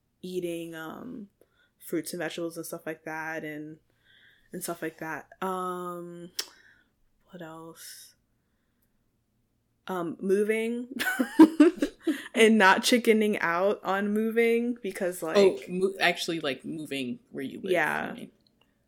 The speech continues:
Speaker 1: Yeah, like, moving out of, like, um, the state that I currently reside in.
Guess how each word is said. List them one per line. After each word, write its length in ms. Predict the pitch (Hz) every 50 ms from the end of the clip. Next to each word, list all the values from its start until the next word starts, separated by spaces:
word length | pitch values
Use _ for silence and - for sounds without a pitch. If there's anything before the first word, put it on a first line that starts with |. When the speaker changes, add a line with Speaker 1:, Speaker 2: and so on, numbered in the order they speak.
| _ _ _ _ _ _ _ _ _ - _ _
Speaker 1:
Yeah, 240 | 208 202 175 160 156
like, 180 | 175 180 -
moving 420 | 208 202 208 208 208 202 196 185 - -
out 260 | 170 160 165 165 165
of, 280 | 170 170 170 175 180 175 - -
like, 420 | 170 170 170 - - _ _ - - - - _ _
um, 520 | - 170 170 170 170 - 175 175 - - _ _ _ -
the 120 | 180 185
state 300 | 180 - - 165 151 139
that 120 | - - 160
I 80 | 160
currently 380 | 156 - 165 165 160 - 160 170
reside 400 | 170 165 165 170 165 165 165 160
in. 280 | 165 165 165 165 170